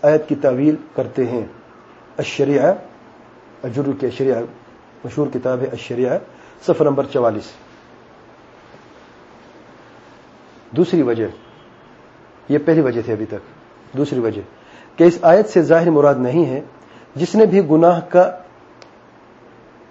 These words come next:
جس نے بھی گناہ کیا یا نافرمانی کی تو اس نے بھی اللہ تعالیٰ کے نازل کردہ فیصلے کو چھوڑ دیا۔ امام ابن حزم رحمۃ اللہ علیہ سورۃ مائدہ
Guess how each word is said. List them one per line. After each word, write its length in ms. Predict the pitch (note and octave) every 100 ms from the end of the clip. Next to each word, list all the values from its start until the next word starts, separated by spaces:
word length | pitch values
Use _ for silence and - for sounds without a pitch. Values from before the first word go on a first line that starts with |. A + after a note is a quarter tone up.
| - -
جس 180 | C3+ D3+
نے 80 | F#3+
بھی 120 | E3 C#3
گناہ 260 | C#3+ D3 -
کیا 260 | E3 C#3+ - - - - - - - _ _ _ - - -
یا 140 | D3
نافرمانی 560 | D3+ D3+ D3+ C3+ D3+ E3+ -
کی 100 | E3 - -
تو 100 | F3
اس 120 | F#3
نے 100 | G3
بھی 160 | F3+ F#3
اللہ 180 | E3+ D#3+
تعالیٰ 200 | D#3 D#3+
کے 60 | D3+
نازل 240 | C#3+ D3 D3
کردہ 200 | C#3+ C#3 C3+
فیصلے 240 | C#3 D3 D#3
کو 100 | F#3 - - - - -
چھوڑ 140 | G3+ G#3
دیا۔ 180 | B2 G2+ - - - - - - - - - - - - - - - - -
امام 260 | E3 E3+ G3
ابن 180 | F#3+ D#3+ -
حزم 260 | F#3+ D#3 C3+
رحمۃ 280 | C#3 D3 C3+
اللہ 220 | B2+ A#2+ B2
علیہ 240 | C3+ A2+ G2+ - - - - - - - - - - - - - -
سورۃ 320 | E3 F3 D#3
مائدہ 320 | D3 E3 E3+